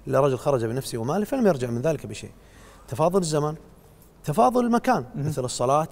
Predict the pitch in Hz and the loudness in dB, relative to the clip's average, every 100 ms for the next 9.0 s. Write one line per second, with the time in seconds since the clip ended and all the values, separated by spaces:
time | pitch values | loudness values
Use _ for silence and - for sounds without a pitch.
0 | - - - - - - 127 143 - 131 | -10 -20 -20 -20 -18 -4 -2 -2 -4 -4
1 | 127 117 120 113 165 180 160 120 113 117 | -6 -6 -6 -2 4 4 2 -2 -6 -4
2 | 143 170 143 - - 226 - 226 196 - | -4 -6 -10 -8 -4 -2 0 0 0 -2
3 | - - - - - - 113 123 120 180 | -14 -20 -20 -20 -16 -10 -6 -4 0 2
4 | 180 - - 143 185 - 113 - - - | 0 -6 -8 -6 -4 -2 -4 -4 -8 -8
5 | 117 113 165 170 - - - - 147 131 | -8 -4 2 2 0 -10 -14 -4 0 0
6 | 113 101 117 139 175 - - - - 170 | -2 -4 -2 0 -2 -6 -18 -14 -2 0
7 | 220 262 247 220 - 180 185 208 226 233 | 0 -2 -4 -6 0 2 2 0 -4 -2
8 | 185 277 185 - 165 185 190 240 - 143 | 2 2 0 -4 -4 -2 0 -2 -2 -6